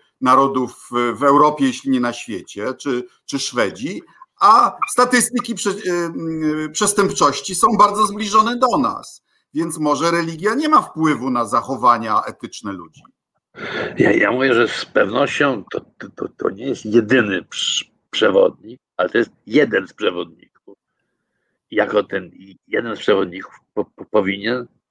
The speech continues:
Speaker 2: być sz-, szanowany także przy, przez tych, dla których on przewodnikiem nie jest. Tu, tu nie ma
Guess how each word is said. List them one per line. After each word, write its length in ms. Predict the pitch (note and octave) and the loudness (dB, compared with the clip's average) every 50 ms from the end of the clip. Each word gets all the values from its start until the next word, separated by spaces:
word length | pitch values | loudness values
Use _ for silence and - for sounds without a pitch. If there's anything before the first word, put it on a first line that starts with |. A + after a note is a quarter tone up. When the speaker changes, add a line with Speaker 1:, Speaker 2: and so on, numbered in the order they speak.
| - - | -8 -4
Speaker 2:
być 260 | G#2 G2+ - - - _ _ _ - | -4 -4 -4 -6 -16 _ _ _ -6
sz-, 340 | - - - - - - _ _ - | -2 2 4 4 2 2 _ _ -4
szanowany 800 | - - A#2 A#2 A#2+ A2+ G2 G2+ F#2+ F#2 F#2+ F#2+ A2 A#2 B2 - _ _ _ _ _ _ _ _ _ _ _ _ _ _ _ _ _ _ | 0 2 2 4 4 2 2 2 0 0 0 -2 -6 -10 -10 -12 _ _ _ _ _ _ _ _ _ _ _ _ _ _ _ _ _ _
także 520 | - A#2 A#2 A2 F2+ - A2+ B2+ C3+ C3+ - _ | -2 -2 -2 0 -2 0 2 2 2 2 0 _
przy, 260 | - - - - - - | -8 -8 -6 -6 -6 -6
przez 320 | - - C3+ C3 - - | -4 -2 -2 -2 -2 -2
tych, 360 | - A2+ A#2 A#2 - - - | 0 2 2 2 0 -6 -4
dla 120 | - A2+ G#2+ | -4 -4 0
których 200 | - C3+ - C3 | 0 0 0 0
on 80 | C#3 | -2
przewodnikiem 520 | C3+ - C#3+ C#3+ C#3+ D3+ D3+ - E3+ F3 F3+ | 0 2 0 2 2 0 -2 -2 -2 -2 0
nie 180 | F3 E3 C#3+ | 2 2 2
jest. 320 | - - - _ - _ _ _ _ _ _ _ _ _ _ | 2 0 -4 _ -20 _ _ _ _ _ _ _ _ _ _
Tu, 100 | - A#2 | -2 -2
tu 160 | A2 - - D#3 | 0 2 0 0
nie 120 | E3 F3+ | 0 0
ma 140 | F3+ F3 | -2 -4